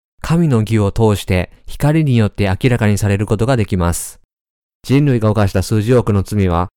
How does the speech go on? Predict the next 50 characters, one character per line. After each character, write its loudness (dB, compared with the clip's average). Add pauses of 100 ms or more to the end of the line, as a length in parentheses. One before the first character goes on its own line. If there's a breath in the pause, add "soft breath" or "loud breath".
(220)
ヨ -2
ハ 2
ネ 0
が -2
イ -2
エ 2
ス -6
に 0
バ 2
プ -8
テ 2
ス -2
マ 2
を 0
授 -2
け -4
た 0
時 -4
に -2 (320)
イ 2
エ 4
ス -2
に 0
移 -2
さ 0
れ 2
ま 2
し -8
た。 -2 (640)
イ 2
エ 4
ス -6
は 2 (320)
世 2
の 2
罪 0
を 2
取 0
り 0
除 0
か -2
れ 2
た 0
神 0
の 0
子 2
羊 -2
で 2
あ 0
り、 0